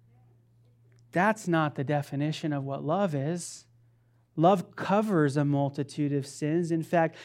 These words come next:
with that kind of, just pause really quick, read the first part of verse eight. Love never fails.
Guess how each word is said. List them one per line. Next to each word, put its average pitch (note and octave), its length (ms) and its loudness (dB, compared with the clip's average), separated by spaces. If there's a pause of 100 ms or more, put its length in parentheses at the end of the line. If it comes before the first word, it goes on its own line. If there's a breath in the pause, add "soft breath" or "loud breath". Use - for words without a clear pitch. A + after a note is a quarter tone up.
with F#3+ 300 6
that G3+ 200 8
kind G3 280 4
of, E3 160 4 (260 loud breath)
just F3+ 300 0 (200 soft breath)
pause G#3+ 520 8
really G3 240 6
quick, G3 340 2 (140 loud breath)
read G3+ 400 6
the F#3 100 8
first F#3+ 440 2
part F#3+ 220 6
of F3 120 4
verse F3 320 2
eight. G3 260 2 (160 loud breath)
Love E3+ 580 10 (220 soft breath)
never D3+ 720 4 (120)
fails. E3+ 1500 -2